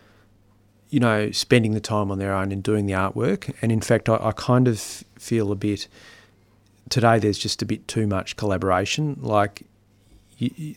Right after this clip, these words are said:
l-, l-, like, it, it is actually really important to work slowly with ideas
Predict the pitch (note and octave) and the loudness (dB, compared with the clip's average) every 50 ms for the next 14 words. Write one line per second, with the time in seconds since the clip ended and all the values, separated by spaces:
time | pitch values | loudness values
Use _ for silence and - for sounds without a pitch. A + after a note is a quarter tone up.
0 | - - B2+ C3+ - - - - - F#3+ D3+ C#3+ D3 - _ _ _ _ - - | -10 -8 -8 -8 -8 -10 -14 -12 -8 -4 -4 -4 -4 -6 _ _ _ _ -4 0
1 | B2+ B2 A#2+ G#2+ - A2+ - - F#3 C#3+ B2+ A#2+ C3+ C3 B2+ B2+ A2+ - - A#2 | 2 4 4 2 0 -4 -6 -4 -2 0 2 2 2 4 4 4 4 2 0 -2
2 | A2 G#2 A2 A2+ A2+ A2 G#2+ G#2+ G2+ F#2+ - - A2 G#2 G#2 - G#2 G#2 G2+ - | 0 2 4 4 4 4 4 2 0 -2 -2 -2 0 0 0 0 -4 -6 -8 -8
3 | - - - G#2+ G#2 G#2 G2+ G2 G2 - - - - - - - - - - _ | -6 -4 -2 0 0 0 0 -2 -4 -8 -16 -20 -20 -20 -20 -20 -20 -20 -20 _
4 | _ _ _ _ _ _ _ _ - C3 B2 B2 A2+ A2 G#2+ - - - - - | _ _ _ _ _ _ _ _ -2 2 4 6 6 4 4 2 0 0 0 2
5 | A#2 A2 A2 A2 G#2+ G#2+ A2 G#2+ G2 G#2 G2+ G#2 G2+ G2+ G2+ G2+ G2+ G#2+ G#2 G#2 | 2 4 4 4 4 2 2 2 2 0 2 2 2 2 2 0 -2 -2 0 0
6 | G#2 G#2 G2+ G2+ G2+ G2+ G2+ G2+ - - | 2 2 2 2 0 0 -2 -4 -4 -6